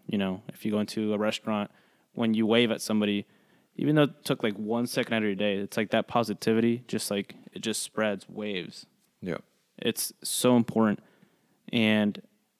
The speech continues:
Speaker 1: if you want people to do that to you, then you gotta take that first step forward. You gotta make sure that you're doing your best job possible to attract that vibration your way.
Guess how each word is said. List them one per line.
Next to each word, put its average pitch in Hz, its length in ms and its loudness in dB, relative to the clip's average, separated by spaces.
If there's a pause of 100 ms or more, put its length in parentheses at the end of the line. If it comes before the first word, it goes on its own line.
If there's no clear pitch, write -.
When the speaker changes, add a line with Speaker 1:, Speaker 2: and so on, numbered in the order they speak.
Speaker 1:
if - 160 -6
you 127 100 4
want 135 160 4
people 127 180 2
to 117 60 4
do 113 120 2
that 110 120 4
to - 140 -6
you, 131 300 4 (920)
then 101 260 0
you 110 140 2
gotta 127 140 0 (120)
take 131 180 -4
that 104 120 2
first - 220 -2
step - 160 -2
forward. - 400 -2 (640)
You 117 200 2
gotta 117 180 6
make 113 180 4
sure 113 360 2 (460)
that 117 120 0
you're 117 140 4
doing 117 460 4
your 113 160 2
best 113 260 0
job 110 220 0
possible 110 580 0 (720)
to 110 420 2
attract - 580 -2
that 90 240 -8 (220)
vibration 101 540 -6
your 98 140 -8
way. 104 200 -6